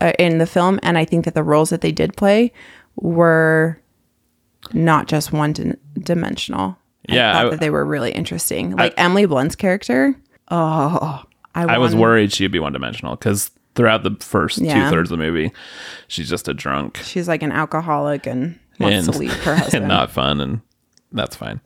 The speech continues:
Speaker 2: But then she becomes, she has a,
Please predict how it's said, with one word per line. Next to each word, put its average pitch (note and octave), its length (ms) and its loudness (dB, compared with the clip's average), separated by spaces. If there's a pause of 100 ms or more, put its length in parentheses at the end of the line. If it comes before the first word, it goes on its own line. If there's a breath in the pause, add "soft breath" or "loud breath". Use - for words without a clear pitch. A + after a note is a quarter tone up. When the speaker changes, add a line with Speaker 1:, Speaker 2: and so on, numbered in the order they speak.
(600 loud breath)
Speaker 2:
But G#2+ 200 4
then A2+ 140 4
she G#2+ 160 2
becomes, F#2 560 2
she - 120 0
has F2 140 2
a, C2+ 280 2